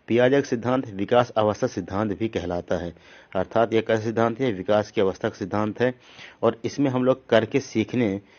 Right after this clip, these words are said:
में व्यक्ति किसी कार्य को स्वयं करने का अभ्यास करता है और यह करके सीखने में हमारा विकास अवस्था सिद्धांत भी आता है। व्यक्ति स्वयं घटनाओं का निरीक्षण करके नवीन बातों को भी सीखता है, जिसके साथ जैसे, जैसे मान लो बालक कोई है, कोई बालक अगर वो एक बार साइकिल चलाते वक्त गिर जाता है,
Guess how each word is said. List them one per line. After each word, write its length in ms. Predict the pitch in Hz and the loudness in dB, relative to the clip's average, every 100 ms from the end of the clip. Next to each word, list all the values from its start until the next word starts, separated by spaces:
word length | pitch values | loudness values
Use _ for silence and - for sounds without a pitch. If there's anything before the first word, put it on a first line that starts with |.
| _ - | _ -2
में 120 | 117 | 0
व्यक्ति 340 | 107 131 131 | 2 0 0
किसी 220 | 110 - 107 | -4 -4 -2
कार्य 240 | 110 113 | 0 0
को 80 | 110 | -2
स्वयं 220 | - 110 | -4 -4
करने 280 | 107 104 101 | 0 0 0
का 80 | 101 | 0
अभ्यास 280 | 92 101 | 0 -2
करता 320 | - 90 - 95 | 0 0 0 -2
है 160 | 110 - - - - | -2 -6 -20 -14 -4
और 160 | 98 | 0
यह 100 | 117 | 2
करके 260 | 123 113 107 | 2 0 -2
सीखने 340 | - 101 110 | -4 -4 -2
में 80 | 110 | -2
हमारा 240 | 92 104 104 | 0 0 0
विकास 320 | 90 104 104 | 0 -4 0
अवस्था 240 | 95 95 | -2 -2
सिद्धांत 320 | 92 85 104 | -8 -6 -2
भी 80 | 104 | 2
आता 220 | 104 107 | 2 2
है। 160 | 98 113 - - - - - | -2 -2 -6 -20 -20 -20 -8
व्यक्ति 300 | 95 135 135 | 2 2 2
स्वयं 300 | - 120 127 | 0 2 2
घटनाओं 360 | 104 104 117 120 | 0 -2 0 0
का 100 | 117 | 2
निरीक्षण 320 | 104 98 117 | 0 -2 -2
करके 320 | 110 104 120 | 0 2 0
नवीन 300 | 101 95 107 | 0 0 0
बातों 280 | 95 92 101 | 0 0 -2
को 140 | 98 | -2
भी 100 | 98 | -4
सीखता 480 | 113 - 85 92 92 | -4 -4 -4 -2 -4
है, 160 | 85 85 - - - - | -4 -8 -16 -20 -20 -6
जिसके 300 | 92 - 127 | -6 0 2
साथ 140 | 120 | 4
जैसे, 320 | 107 98 - 113 | 4 4 2 -4
जैसे 440 | 98 98 101 135 | -4 -2 -2 0
मान 160 | 117 120 | 2 2
लो 60 | |
बालक 380 | 104 98 113 110 | 4 4 4 4
कोई 180 | 113 104 | 2 2
है, 180 | 110 117 | 0 0
कोई 240 | - 107 | 4 4
बालक 340 | 98 98 117 - - - - | 6 4 2 -2 -16 -20 -6
अगर 220 | 95 113 127 | 0 2 4
वो 100 | 127 | 2
एक 180 | 113 | 2
बार 140 | 117 117 - | 2 0 -2
साइकिल 440 | - - 101 98 135 | -8 0 2 4 2
चलाते 380 | 117 107 - 120 | 4 2 4 2
वक्त 160 | 104 | 2
गिर 240 | 92 107 117 | 0 2 4
जाता 320 | 95 90 87 | 2 0 -4
है, 160 | 90 | -4